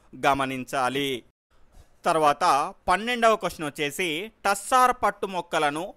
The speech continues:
పెంచే కేంద్రాలలో లేనిది ఏది? ఆప్షన్స్ చూసుకుంటే ఆప్షన్ వన్ తూర్పుగోదావరి జిల్లా, ఆప్షన్ టూ విశాఖపట్నం, ఆప్షన్ త్రీ కోస్తా తీర ప్రాంతాలు, ఆప్షన్ ఫోర్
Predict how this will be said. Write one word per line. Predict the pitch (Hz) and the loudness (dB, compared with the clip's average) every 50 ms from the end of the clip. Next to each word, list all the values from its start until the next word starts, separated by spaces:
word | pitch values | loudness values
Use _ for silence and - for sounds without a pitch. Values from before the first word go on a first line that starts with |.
| _ _ _ - | _ _ _ -2
పెంచే | 208 226 254 247 - 277 262 254 254 - | -2 -2 -2 -4 0 0 0 0 0 -2
కేంద్రాలలో | 214 202 196 196 190 190 185 180 180 180 175 185 208 233 214 185 175 170 | -4 -4 -4 -4 -2 0 0 2 2 2 2 2 2 2 0 -2 -2 0
లేనిది | 185 202 220 233 247 240 214 208 190 180 165 | 0 0 0 0 -2 -6 -4 -2 -2 0 0
ఏది? | 156 143 135 156 160 151 127 107 - _ _ - 135 151 | 0 0 0 -2 -2 -2 -4 -6 -10 _ _ 0 2 2
ఆప్షన్స్ | 175 - - 208 175 156 - 156 | 2 2 -2 -6 -6 -6 -6 -8
చూసుకుంటే | 143 - - - 147 147 - 196 180 151 160 208 - _ _ _ - - 139 147 | -8 -8 -8 -8 -8 -4 -2 0 0 0 0 -2 -6 _ _ _ -6 -2 -2 -2
ఆప్షన్ | - - - 151 147 151 156 170 | -2 -2 -6 -6 -6 -2 0 0
వన్ | 165 170 196 233 - _ _ _ - | 0 0 -2 -8 -16 _ _ _ 2
తూర్పుగోదావరి | 202 233 262 254 - - 247 226 214 214 202 180 185 175 170 165 165 160 156 151 147 131 135 | 4 4 4 4 4 2 2 4 4 2 4 4 4 4 6 4 2 2 0 -2 -4 -4 -6
జిల్లా, | 131 135 139 147 170 220 233 - _ _ _ 147 147 | -6 -2 0 0 0 0 -2 -8 _ _ _ 0 0
ఆప్షన్ | 147 - - 165 147 151 - | 0 0 -4 -6 -8 -6 -6
టూ | 180 165 151 147 170 208 - _ 143 160 | -6 -6 -4 -6 -8 -10 -14 _ -12 -10
విశాఖపట్నం, | 190 - - 240 233 233 226 214 190 - - - - 135 135 147 170 214 - _ _ _ _ _ 160 165 | -10 -4 0 0 0 2 0 -2 -4 -4 -6 -4 -4 -6 -6 -6 -8 -10 -16 _ _ _ _ _ 0 0
ఆప్షన్ | 165 - - 160 156 151 180 | 0 0 -6 -8 -8 -8 -8
త్రీ | 170 185 156 156 190 220 - _ _ _ _ _ - | -6 -6 -6 -6 -6 -10 -14 _ _ _ _ _ 0
కోస్తా | - - 240 233 - - 254 233 226 220 - | 2 2 2 0 0 0 2 2 2 0 -2
తీర | 208 185 175 165 - - | -6 -4 -2 -2 -2 -2
ప్రాంతాలు, | 160 147 147 143 143 - 143 143 143 143 151 175 220 - _ _ _ - 147 | 0 0 0 -2 -2 -2 0 0 0 0 -2 -6 -6 -10 _ _ _ -2 -2
ఆప్షన్ | 151 - - 170 156 151 - - | -2 -2 -4 -8 -8 -10 -6 -2
ఫోర్ | 180 160 147 165 202 | -2 0 0 -2 -4